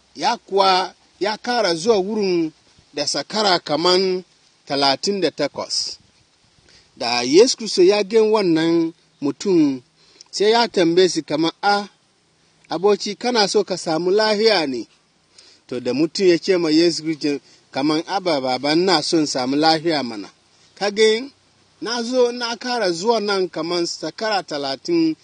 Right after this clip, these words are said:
da takwas kenan, da na kara zuwa nan. Da sannan ka samu lafiya da wannan lokaci,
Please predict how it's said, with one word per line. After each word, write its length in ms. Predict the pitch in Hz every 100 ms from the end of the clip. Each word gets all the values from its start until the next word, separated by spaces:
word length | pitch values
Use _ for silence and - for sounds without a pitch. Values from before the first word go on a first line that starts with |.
| _
da 100 | 131
takwas 500 | - 151 - 131 113
kenan, 380 | - 110 110 101 _ _ _ -
da 100 | 110
na 120 | 143
kara 340 | - 147 127
zuwa 240 | 107 127 110
nan. 220 | 104 85 _ _ _ _ _ - _ - - - - -
Da 420 | 131 131 120 110 - _ _ _ _ _
sannan 600 | - 156 151 165 196 254
ka 120 | 247 180
samu 320 | - 151 180
lafiya 720 | 226 233 226 240 226 170 156
da 180 | 147 151
wannan 440 | 170 214 196 175
lokaci, 640 | 180 170 - - - 139